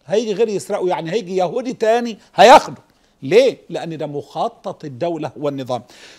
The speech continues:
طيب، المستوطن اللي خد بتاعها دي، خد بيتها دي وطردها منه وبيقول: "لا، لا، وأنا ما خدتوش هاخده غيري"،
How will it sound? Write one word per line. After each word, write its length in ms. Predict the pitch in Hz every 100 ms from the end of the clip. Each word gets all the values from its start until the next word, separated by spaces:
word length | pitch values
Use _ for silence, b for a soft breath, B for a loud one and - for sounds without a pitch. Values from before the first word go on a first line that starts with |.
| B -
طيب، 440 | 294 240 190 190
المستوطن 600 | 214 214 - 381 392 285
اللي 140 | 226
خد 260 | 202 - 180
بتاعها 420 | 170 208 170 147
دي، 220 | 147 156 135
خد 180 | 190 165
بيتها 280 | 208 208 147
دي 180 | 147 147
وطردها 500 | 151 170 180 208 151
منه 220 | 170 156
وبيقول: 220 | 143 185
"لا، 80 | 220
لا، 120 | 202
وأنا 200 | 175 202
ما 80 | 175
خدتوش 440 | 156 165 - 156 202
هاخده 240 | 160 147
غيري"، 260 | 156 160